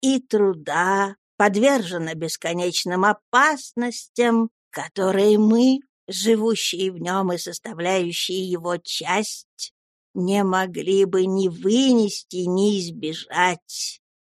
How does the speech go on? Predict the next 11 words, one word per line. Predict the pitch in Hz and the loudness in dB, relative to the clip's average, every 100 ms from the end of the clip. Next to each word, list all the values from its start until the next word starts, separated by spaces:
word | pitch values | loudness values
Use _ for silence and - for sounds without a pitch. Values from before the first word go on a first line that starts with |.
| _ | _
если | 185 170 - 156 139 | -4 -4 -4 -8 -12
бы | 135 | -12
особая | 139 147 147 156 160 170 | -14 -8 -8 -8 -4 -2
милость | 185 180 170 160 | 0 0 0 -4
Божия | 165 180 190 185 185 175 170 _ _ | -6 0 0 0 0 0 -4 _ _
не | 165 175 | -10 -6
давала | 165 165 - 156 180 170 | -2 -4 -2 -2 2 2
нам | 160 180 190 175 | 2 2 2 2
на | 165 160 | 0 -4
то | - 175 | -2 -2
силы | 165 - - - 208 247 208 151 | -2 -6 -10 2 4 6 4 0